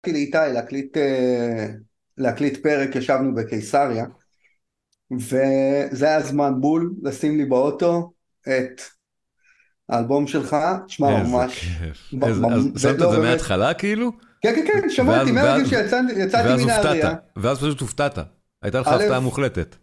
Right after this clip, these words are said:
Speaker 2: זה
Speaker 1: ממש.
Speaker 2: מתחיל בהפתעה מוחלטת.
Speaker 1: אני לא הכרתי,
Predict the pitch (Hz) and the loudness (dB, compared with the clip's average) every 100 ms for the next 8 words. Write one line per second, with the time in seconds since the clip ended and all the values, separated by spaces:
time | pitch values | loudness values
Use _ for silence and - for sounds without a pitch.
0 | - 127 135 139 143 170 175 151 107 - | -10 -4 0 2 2 2 0 0 -2 -2
1 | 127 131 104 107 104 - _ _ - - | -4 -4 -6 -8 -10 -12 _ _ -16 -8
2 | 107 110 123 170 - 170 185 185 | -4 0 0 0 0 0 0 -2